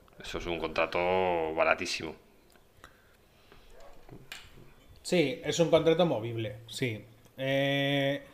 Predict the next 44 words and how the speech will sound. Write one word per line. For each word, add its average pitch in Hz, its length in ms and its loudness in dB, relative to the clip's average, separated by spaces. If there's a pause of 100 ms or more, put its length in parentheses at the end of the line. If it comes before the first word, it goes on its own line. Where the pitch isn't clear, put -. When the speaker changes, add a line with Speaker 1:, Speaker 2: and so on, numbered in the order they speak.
(280)
Speaker 2:
entonces, 139 480 4
Speaker 1:
Eso 147 100 4
no 143 80 8
Speaker 2:
bueno, - 120 0
Speaker 1:
quiere 82 160 2
nadie. 82 100 -2
Speaker 2:
porque 135 160 4
Vucevic 160 460 10
ya 156 120 10
lo 151 80 8
han 151 100 4
intentado 143 380 4
mover 143 300 6
y 120 100 -2
no 120 260 -2
parece 123 380 0
que, 123 260 0
que 127 120 0
tenga 123 240 -4
comprador. 160 720 8
Speaker 1:
Pero 107 120 4
es 120 60 8
expiring, 127 460 12
Speaker 2:
Eh, 104 60 8
Speaker 1:
¿no? 110 200 12
Es 120 80 6
expiring 107 500 12
Vucevic. 90 380 -4
Speaker 2:
<laughs> - 0 -
entonces, 170 520 4 (200)
Speaker 1:
Bueno, 175 60 6
el - 60 0
año 107 100 2
que 98 80 4
viene 107 180 8
libera. 104 380 8
Speaker 2:
eh, 139 360 0 (200)
Speaker 1:
Sí, 127 180 4
sí 123 220 6
lo 110 160 6
es, 101 100 0
sí 117 100 -4
lo 110 140 2
es. - 180 -8